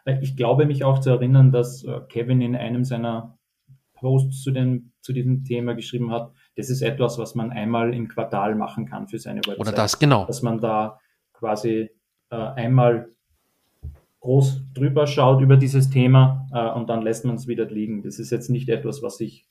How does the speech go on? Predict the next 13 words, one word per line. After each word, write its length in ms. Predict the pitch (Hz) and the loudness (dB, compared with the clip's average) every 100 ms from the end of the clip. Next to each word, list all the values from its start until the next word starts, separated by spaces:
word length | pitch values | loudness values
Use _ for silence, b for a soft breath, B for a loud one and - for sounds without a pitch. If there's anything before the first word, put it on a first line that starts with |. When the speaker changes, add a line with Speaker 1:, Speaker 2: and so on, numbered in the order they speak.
| - | -18
Speaker 1:
auf 160 | 113 113 | -8 -4
wöchentlicher 420 | 110 113 117 117 | -2 -4 -2 -2
Basis 400 | - 110 120 110 | -2 -2 -2 -2
mache, 280 | 117 110 - _ _ _ | -2 -4 -8 _ _ _
sondern 600 | _ 110 107 107 104 98 - | _ -4 -2 -2 -4 -6 -14
einmal 300 | 98 104 101 | -10 -8 -6
pro 180 | - 110 | -6 -6
Quartal 560 | 110 - 113 120 - _ _ - | -6 -2 2 2 -2 _ _ -20
und 120 | - | -10
dann 200 | 107 104 | -8 -6
passt 280 | 104 104 - | -6 -6 -4
wieder. 320 | 110 104 - _ _ _ _ _ _ _ _ _ _ _ _ _ _ _ _ _ _ _ _ _ _ _ _ _ _ _ _ - | -4 -4 -10 _ _ _ _ _ _ _ _ _ _ _ _ _ _ _ _ _ _ _ _ _ _ _ _ _ _ _ _ 2
Speaker 2:
Cool. 220 | - 214 | 6 6